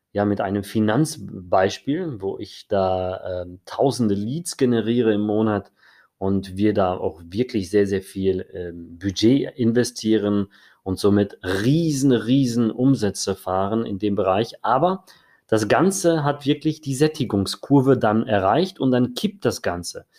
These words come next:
Also dein Profit kippt. Und deswegen gibt es da viele Ansätze, die man machen kann. Entweder gibt es eine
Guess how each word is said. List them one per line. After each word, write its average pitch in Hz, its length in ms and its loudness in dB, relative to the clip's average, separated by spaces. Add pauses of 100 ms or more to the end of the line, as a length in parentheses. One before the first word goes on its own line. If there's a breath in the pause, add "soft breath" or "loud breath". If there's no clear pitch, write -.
(240 soft breath)
Also 107 180 0
dein 117 220 2
Profit - 560 0
kippt. - 480 -8 (640)
Und 101 140 -4
deswegen 147 480 2
gibt 143 220 -6
es 139 100 -6
da 127 100 0
viele 113 300 0
Ansätze, 147 480 -2
die 120 80 0
man 104 180 0
machen 131 240 -2
kann. 113 180 -4
Entweder 113 440 0
gibt 113 200 -6
es 113 120 -6
eine 98 420 -2